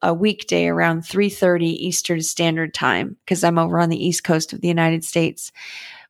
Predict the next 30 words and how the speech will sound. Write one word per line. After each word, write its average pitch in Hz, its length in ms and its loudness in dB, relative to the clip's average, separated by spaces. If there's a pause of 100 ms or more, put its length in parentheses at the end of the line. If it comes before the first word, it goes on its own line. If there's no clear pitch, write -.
(100)
But, 196 300 4 (240)
um, 180 420 2 (960)
for - 200 2
the 214 140 0
rest 262 320 2
of 208 100 2
us, 185 400 0
it's, - 380 -4
um, 180 560 0 (640)
Sunday 269 480 2
at - 140 0
seven 208 340 0
thirty 185 720 0 (180)
P 202 220 4
M 175 180 4
Eastern 175 460 -2
Standard 160 500 -4
Time. - 340 -8
So - 160 -4
that 185 160 4
would 175 160 -4
be 175 440 -2
afternoon 165 840 -2 (360)
for 196 180 2
those 180 260 4
of 165 80 0
you 170 140 2
out 165 180 2
in 175 60 -8
California. 165 840 0